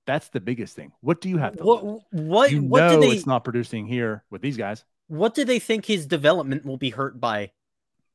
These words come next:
Speaker 2: Like, giving him two weeks in the majors at this point in his development.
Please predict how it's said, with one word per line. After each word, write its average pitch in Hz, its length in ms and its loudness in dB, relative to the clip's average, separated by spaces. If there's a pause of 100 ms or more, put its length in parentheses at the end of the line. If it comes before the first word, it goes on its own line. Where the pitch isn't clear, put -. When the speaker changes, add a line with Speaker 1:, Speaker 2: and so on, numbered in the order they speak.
(220)
Speaker 2:
Like, 143 320 -6
giving 156 320 -2
him 147 220 -2
two 175 200 -4
weeks 151 320 -6
in 143 120 -4
the 131 60 -4
majors 113 500 -6
at 127 220 -10
this 139 180 0
point 131 260 -6
in 131 60 -10
his 120 180 -6
development. 101 480 -8